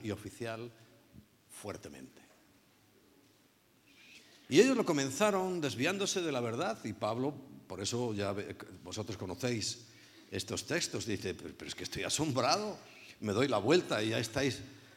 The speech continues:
queriendo circuncidaros, y ya estáis queriendo llevar cach-, eh, gorrito, y ya estáis queriendo llevar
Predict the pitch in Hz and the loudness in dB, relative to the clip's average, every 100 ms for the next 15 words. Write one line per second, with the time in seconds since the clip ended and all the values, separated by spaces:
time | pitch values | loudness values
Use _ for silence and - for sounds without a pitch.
0 | - 120 135 - - 123 135 135 120 101 | -16 -14 -14 -14 -4 0 2 2 -2 -4
1 | 104 92 87 90 196 214 143 - - - | -4 -4 0 4 4 4 2 0 -6 -8
2 | 110 131 139 117 123 120 131 120 113 127 | -2 -2 0 -2 2 4 4 4 6 4
3 | 123 113 - 120 107 104 107 120 220 247 | 4 -2 -2 -4 -4 -2 0 4 4 6
4 | 160 - - 131 123 123 135 127 120 123 | 4 0 -6 2 2 4 2 2 4 6
5 | 127 113 104 117 | 6 6 6 6